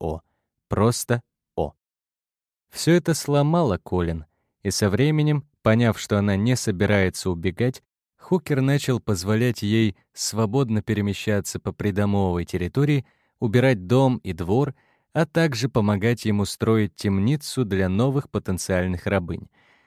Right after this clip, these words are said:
Но даже получив такую свободу, насмерть запуганная Колин Стэн не решалась бежать.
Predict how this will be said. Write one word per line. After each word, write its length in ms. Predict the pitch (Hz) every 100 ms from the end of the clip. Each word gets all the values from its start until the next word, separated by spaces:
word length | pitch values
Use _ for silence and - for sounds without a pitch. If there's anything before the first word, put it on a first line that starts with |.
| _ -
Но 180 | 113
даже 400 | 113 165 156 135
получив 560 | - 147 139 - 147 -
такую 400 | 123 113 131 113
свободу, 640 | - 98 92 120 139 - - _ _ -
насмерть 720 | 107 135 143 - 131 117 92
запуганная 720 | 101 107 127 120 104 101 98
Колин 420 | - 104 95 92
Стэн 440 | 87 - 120 135 127 - _
не 380 | 101 104 110 139
решалась 680 | 143 135 - 98 92 90 92
бежать. 500 | 95 87 92 -